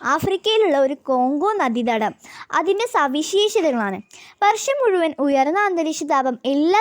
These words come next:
ദിവസവും ഉച്ചയ്ക്ക് ശേഷം ലഭിക്കുന്ന ഇടിമിന്നലോട് കൂടിയ മഴ, അതുപോലെ തന്നെ വൻമരങ്ങൾ, വള്ളിപ്പടർപ്പുകൾ, അടിക്കാടുകൾ, പയർവർഗ്ഗ സസ്യങ്ങൾ, മരവാഴകൾ തുടങ്ങി ഇടതൂർന്ന് വളരുന്ന നിത്യഹരിത സസ്യങ്ങൾ. ഇതൊക്കെയാണ് ആഫ്രിക്കയിലെ കോങ്കോ നദീതടത്തിൻ്റെ സവിശേഷതകൾ.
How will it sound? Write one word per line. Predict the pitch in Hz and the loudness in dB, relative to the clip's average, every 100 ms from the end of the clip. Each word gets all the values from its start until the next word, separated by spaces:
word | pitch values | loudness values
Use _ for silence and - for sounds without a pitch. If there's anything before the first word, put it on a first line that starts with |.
| 480 | 2
ദിവസവും | 330 294 294 285 | 0 0 -2 -2
ഉച്ചയ്ക്ക് | 285 - 453 466 480 | -6 -2 -2 0 0
ശേഷം | 349 - 302 | 0 0 0
ലഭിക്കുന്ന | 262 240 254 262 - 294 | 0 -2 -4 -6 -2 0
ഇടിമിന്നലോട് | 269 349 403 440 480 539 571 605 622 | 2 0 0 0 4 6 6 4 2
കൂടിയ | 370 302 302 277 | 0 2 0 0
മഴ, | 254 226 226 220 - - - | 0 2 2 0 -6 -20 -10
അതുപോലെ | - 302 285 | 0 2 2
തന്നെ | 294 294 | 0 2
വൻമരങ്ങൾ, | 320 349 403 302 262 247 247 | 0 0 2 2 2 0 0
വള്ളിപ്പടർപ്പുകൾ, | 277 311 415 480 294 262 269 262 - | 0 2 2 2 0 0 -2 0 0
അടിക്കാടുകൾ, | 285 370 403 330 269 254 254 | -2 -2 2 2 2 0 0
പയർവർഗ്ഗ | 302 330 392 427 415 440 | 2 2 2 0 0 -2
സസ്യങ്ങൾ, | 359 - 294 262 254 | -4 -4 -2 -2 0
മരവാഴകൾ | 254 277 311 359 403 381 | 2 4 4 2 0 0
തുടങ്ങി | 262 254 294 - - - 302 | -2 -2 -4 -8 -16 -4 0
ഇടതൂർന്ന് | 330 392 494 427 | 2 2 2 2
വളരുന്ന | 294 254 277 403 | 2 0 -2 -2
നിത്യഹരിത | 339 - 440 381 262 262 427 | -2 -2 0 2 2 0 0
സസ്യങ്ങൾ. | 480 - 311 226 214 - - 339 | -2 -2 -2 -2 -6 -14 -8 -4
ഇതൊക്കെയാണ് | 381 339 330 415 392 | -2 0 -2 0 0
ആഫ്രിക്കയിലെ | 294 320 302 359 359 320 392 | 0 -2 -2 0 0 0 0
കോങ്കോ | 415 453 480 539 381 | 2 2 2 4 2
നദീതടത്തിൻ്റെ | 269 262 240 233 247 370 - | 0 0 0 -2 -2 -2 0
സവിശേഷതകൾ. | 466 440 381 339 262 233 220 | 0 0 0 -2 -2 -2 -2